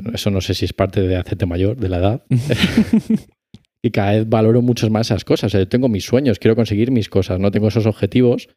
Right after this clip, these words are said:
Speaker 1: y creo que está guay tener, eh, algo por lo que, por lo que luchar, ¿no? Sea más grande o más pequeño. Creo que ese objetivo s-,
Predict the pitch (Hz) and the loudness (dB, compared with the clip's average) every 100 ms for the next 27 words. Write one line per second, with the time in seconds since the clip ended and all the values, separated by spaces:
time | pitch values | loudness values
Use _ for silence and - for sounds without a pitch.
0 | _ _ - 107 107 117 - 107 110 120 | _ _ -6 0 0 0 0 2 4 4
1 | 123 107 101 107 117 - 110 98 - 104 | 2 0 0 0 0 -4 -2 -2 0 0
2 | 104 113 104 98 95 92 - - 92 92 | 2 2 0 2 0 0 -2 -2 -2 0
3 | 87 - 127 104 107 107 101 101 101 120 | -2 0 0 0 -2 -2 0 0 2 2
4 | 104 - 92 98 87 90 - 107 - 101 | 0 -2 -4 -2 -2 -2 0 0 0 -2
5 | - 107 113 107 | 0 2 2 0